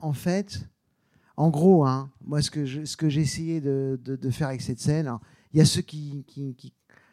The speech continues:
ça fait partie de la, de ce que manigancent, en fait, les services français contre lui.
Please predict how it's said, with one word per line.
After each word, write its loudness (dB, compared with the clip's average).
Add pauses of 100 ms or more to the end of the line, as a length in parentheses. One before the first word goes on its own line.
(120)
ça 6
fait 4
partie -2
de 2
la, -4
de -8
ce -4
que -4
manigancent, -4
en -6
fait, -10
les -6
services -10
français -10
contre -12
lui. -14